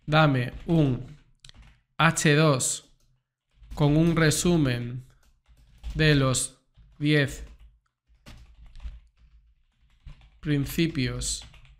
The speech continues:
de Nike y un H dos, que son los subtítulos, para quien no lo sepa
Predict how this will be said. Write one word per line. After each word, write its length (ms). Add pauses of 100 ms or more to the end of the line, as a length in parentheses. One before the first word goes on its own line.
(800)
de 220
Nike 520 (720)
y 300
un 300
H 340
dos, 640 (1300)
que 100
son 160
los 120
subtítulos, 560
para 200
quien 120
no 80
lo 100
sepa 600